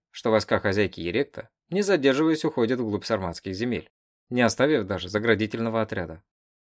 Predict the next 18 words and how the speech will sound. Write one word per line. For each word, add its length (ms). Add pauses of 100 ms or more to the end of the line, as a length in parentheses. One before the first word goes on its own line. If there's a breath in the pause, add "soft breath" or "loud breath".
(120)
«Не 160
может 340
быть», 360 (420)
подумал 380
вслух 400
Лёха. 320 (560)
«Не 100
настолько 460
же 100
они 180
глупы, 340
чтобы 260
решить, 280
будто 220
я 100
перестану 460
их 100
преследовать. 600